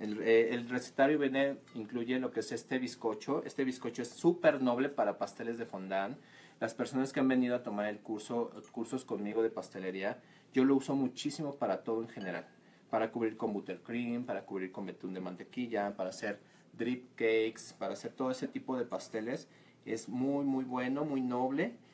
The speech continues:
Y en cualquier lugar de la altura, en cuestión de presión atmosférica, queda muy bien. Eso es algo muy importante. Miren,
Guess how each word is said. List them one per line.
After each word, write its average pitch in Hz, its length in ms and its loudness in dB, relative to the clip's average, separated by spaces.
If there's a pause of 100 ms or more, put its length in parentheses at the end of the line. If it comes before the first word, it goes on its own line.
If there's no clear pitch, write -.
(160)
Y 127 120 2
en 117 160 2
cualquier 131 400 2
lugar 151 420 6
de 123 140 0
la 104 200 -2
altura, 123 560 2
en 104 200 -6
cuestión 113 380 -6
de 120 240 4
presión 117 380 -8
atmosférica, 120 760 -4 (480)
queda 139 280 4
muy 127 200 0
bien. 101 240 -6 (300)
Eso 120 180 -8
es 131 100 -8
algo 120 200 0
muy 120 180 2
importante. 107 680 -4 (1160)
Miren, 95 280 -4